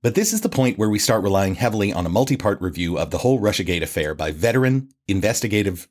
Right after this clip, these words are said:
reporter Jeff Gerth, which was published in four parts in January of this year by the Columbia Journalism Review, one of the most respected publications in the country.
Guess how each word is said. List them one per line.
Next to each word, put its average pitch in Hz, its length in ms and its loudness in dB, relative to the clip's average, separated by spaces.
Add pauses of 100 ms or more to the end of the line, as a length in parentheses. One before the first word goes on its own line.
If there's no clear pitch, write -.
reporter 92 680 -2
Jeff 87 280 0
Gerth, 82 360 -4 (540)
which 113 220 -2
was 104 140 -2
published 139 340 0
in 95 120 -4
four 147 200 2
parts 85 300 -2
in 87 140 -6
January 101 560 0
of 78 80 -6
this - 200 -4
year 78 280 -6 (180)
by 90 120 0
the 85 80 -2
Columbia 98 440 0
Journalism 80 580 -4
Review, 78 400 -4 (380)
one 98 180 2
of 78 80 -2
the 85 80 -2
most 78 280 -2
respected 139 440 -2
publications 82 640 -4
in 78 120 -8
the 73 40 -10
country. - 420 -8